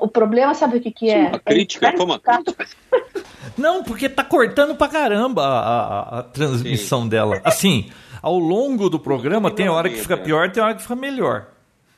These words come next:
Speaker 1: Nossa, mas eu não costumo ter esse
Speaker 2: Curitiba
Speaker 1: tipo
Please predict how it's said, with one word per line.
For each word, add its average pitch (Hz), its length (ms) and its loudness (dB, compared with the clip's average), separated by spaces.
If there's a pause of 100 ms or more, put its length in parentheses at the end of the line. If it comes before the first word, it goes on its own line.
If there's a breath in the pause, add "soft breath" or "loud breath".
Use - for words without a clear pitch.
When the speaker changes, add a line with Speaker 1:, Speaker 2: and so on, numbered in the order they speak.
(1400)
Speaker 1:
Nossa, 571 280 2
mas 277 160 4
eu 254 80 4
não 453 180 -2
costumo 494 400 0
ter 359 120 2
esse 349 120 0
Speaker 2:
Curitiba 330 200 -2
Speaker 1:
tipo - 0 -